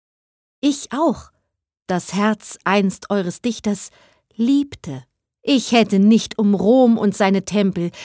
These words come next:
nicht um des Firmamentes Prachtgebäude des lieben Mädchens Laube hingetauscht. Wann kehrt ihr wieder, o ihr Augenblicke, die ihr dem Leben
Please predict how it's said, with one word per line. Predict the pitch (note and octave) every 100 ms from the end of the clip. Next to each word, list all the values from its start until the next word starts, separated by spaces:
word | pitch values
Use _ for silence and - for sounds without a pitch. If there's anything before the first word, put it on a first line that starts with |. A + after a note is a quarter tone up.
| -
nicht | A#3 D4 -
um | - B3
des | A#3 -
Firmamentes | B3 A#3 A3 A3+ D4 - B3
Prachtgebäude | - A#3+ B3 - - F#3 G3+ G#3 G3
des | G3 -
lieben | A3 B3+ A3+ G#3
Mädchens | G3+ G3 G#3 F#3 G3
Laube | F#3+ F#3+ F#3+
hingetauscht. | E3+ F#3+ F3 D#3 - C#3 - - - _ _ _ _ _ _ _ _ _ _ _
Wann | - A#3 C#4 C#4
kehrt | - C4 A#3+ -
ihr | C4 A3
wieder, | C4 C4+ D3 C#3 - _ _ _ _ -
o | G3+ F#3+ G3
ihr | F#3+ F#3+ -
Augenblicke, | G3 G3+ F#3+ F#3 F#3+ G3+ F#3+ - _ _ _
die | A#3
ihr | A3 B3
dem | A3 G3+
Leben | G3 A#3+ B3 B3